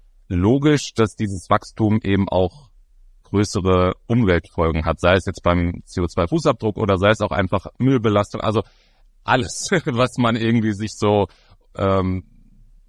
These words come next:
oder fast alles, was man sich irgendwie so denken kann, was jetzt die Umwelt belastet, ist einfach, ähm, durch das Wachstum des Turniers in den vergangenen, äh, dreißig Jahren noch einfach größer geworden. So,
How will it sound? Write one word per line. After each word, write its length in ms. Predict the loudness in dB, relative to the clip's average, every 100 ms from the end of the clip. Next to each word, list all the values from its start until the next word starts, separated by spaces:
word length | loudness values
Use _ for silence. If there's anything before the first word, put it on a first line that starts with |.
| -6
oder 200 | 2 2
fast 260 | 2 -2 0
alles, 240 | 0 0
was 120 | -2
man 120 | -4 -4
sich 100 | -2
irgendwie 280 | 0 0
so 120 | 0 0
denken 260 | 0 0
kann, 180 | -2 0
was 120 | -2
jetzt 180 | -4 -8
die 60 | -4
Umwelt 300 | 0 0 0
belastet, 440 | 0 0 -2 -4
ist 160 | -4 -4
einfach, 480 | -4 -2 -2 -4 -10 _ -20 -20 _
ähm, 240 | -4 -2 0
durch 140 | -2
das 160 | -2 2
Wachstum 320 | 0 2 -2
des 120 | -2
Turniers 380 | -4 0 0 0
in 60 | 0
den 120 | -2
vergangenen, 640 | 0 0 2 2 0 -2
äh, 160 | -2 -4
dreißig 380 | 0 -2 0 0
Jahren 160 | 2
noch 80 | 0
einfach 260 | -4 -6 -6
größer 300 | -4 -4 -4
geworden. 420 | -4 -6 -6 -6
So, 220 | -4 -6